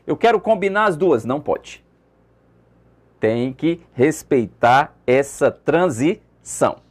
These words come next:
Tem que respeitar, tem que respeitar essa transição, tá certo? Segue, segue. Cheguei a um ponto muito importante, o ponto dos princípios.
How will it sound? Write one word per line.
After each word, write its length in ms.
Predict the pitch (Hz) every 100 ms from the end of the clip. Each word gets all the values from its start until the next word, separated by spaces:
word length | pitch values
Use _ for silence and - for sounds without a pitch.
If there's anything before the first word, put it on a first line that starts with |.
| _ _ _ -
Tem 160 | 113
que 100 | 113
respeitar, 960 | 110 107 - 101 87 - 101 104 120 - _ _ _ -
tem 180 | 110
que 80 | 110
respeitar 760 | 110 104 - 95 87 110 127 - _ -
essa 240 | 107 - 120
transição, 460 | 127 135 170 - - -
tá 80 | -
certo? 440 | - 170 165 175 - _ _ _ _
Segue, 360 | - - 254 214
segue. 500 | - 214 208 202 214 _ _ _ _
Cheguei 320 | - 202 226
a 60 |
um 100 | 233
ponto 340 | 185 196 214 220
muito 720 | 233 262 339 381 415 - 302
importante, 1000 | 254 214 175 - - 120 113 - 160 185 _ - _ -
o 120 | 202
ponto 540 | 208 - 139 143 - 151
dos 400 | 107 165 180 -
princípios. 1500 | - 151 156 - - - - 120 _ - 69 - - -